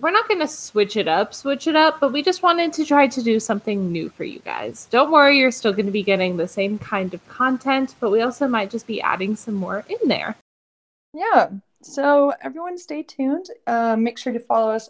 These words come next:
Speaker 2: on all social medias. That way you know when we are posting it next. And we are proudly going to announce our,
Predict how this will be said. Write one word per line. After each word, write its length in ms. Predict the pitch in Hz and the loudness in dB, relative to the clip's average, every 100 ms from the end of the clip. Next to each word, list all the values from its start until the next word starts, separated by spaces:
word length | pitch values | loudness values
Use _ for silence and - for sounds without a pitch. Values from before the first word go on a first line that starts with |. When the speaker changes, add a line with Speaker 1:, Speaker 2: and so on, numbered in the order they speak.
| - | -8
Speaker 2:
on 200 | 226 220 | -8 -6
all 240 | - 269 | -6 -6
social 360 | 262 262 262 254 | -4 -6 -4 -2
medias. 500 | 262 262 277 277 285 - - _ _ - | -2 -2 -4 -6 -8 -12 -20 _ _ -2
That 180 | 285 285 | 0 2
way 80 | |
you 160 | 285 269 | 0 0
know 240 | 247 233 | 0 0
when 240 | 240 220 208 | 0 -2 -2
we 220 | 208 208 | -2 -2
are 400 | - 202 196 - | -2 -2 -2 -4
posting 460 | - 220 - 240 220 | -6 -8 -2 0 0
it 120 | - | -4
next. 600 | 220 247 330 - - - - - _ _ - | 2 4 4 0 -14 -16 -20 -20 _ _ 2
And 440 | 302 285 294 294 - | 2 4 4 2 2
we 140 | 262 | 4
are 140 | 269 269 | 4 2
proudly 680 | - 294 285 277 277 285 277 _ _ | 2 2 4 4 6 6 4 _ _
going 280 | - 262 262 | 4 6 4
to 180 | 262 269 - | 0 2 4
announce 840 | 269 240 202 190 214 - - - - | 4 2 2 2 0 -4 -10 -12 -4
our, 540 | 226 202 202 202 208 | 0 2 4 4 2